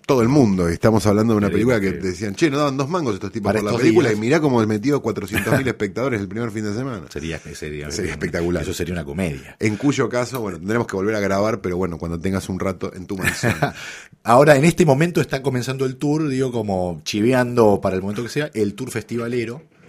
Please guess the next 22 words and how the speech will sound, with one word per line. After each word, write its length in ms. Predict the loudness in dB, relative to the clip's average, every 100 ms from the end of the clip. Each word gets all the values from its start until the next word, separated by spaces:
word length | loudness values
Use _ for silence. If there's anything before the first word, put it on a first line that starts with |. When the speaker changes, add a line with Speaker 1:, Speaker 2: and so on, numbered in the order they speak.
| _
Speaker 1:
Bien. 420 | -2 0 0 -8 _ _ -16
Speaker 2:
Eh, 200 | -12 -12 -10
se 100 | -8
va 60 | -6
a 60 |
París, 440 | -6 -6 -4 -6 -8
se 140 | -8
va 720 | -8 -10 -10 -12 -12 -10 -10
a 60 | -10
Sitges, 640 | -10 -12 -12 -12 -10 -10
se 140 | -12 -10
Speaker 1:
Muy 100 | -8
Speaker 2:
va 100 | -8
Speaker 1:
bien. 140 | -10
Speaker 2:
al 300 | -10 -10 -12
Mórbido, 500 | -10 -8 -8 -6 -8
en 60 | -6
México, 680 | -6 -8 -12 -8 -6 -6 -10 -18 -20 -20 -20 -20
se 160 | -12 -6
va 680 | -4 -4 -4 -4 -4 -6 -8
a 60 |
Detroit. 720 | -8 -8 -2 4 6 6 2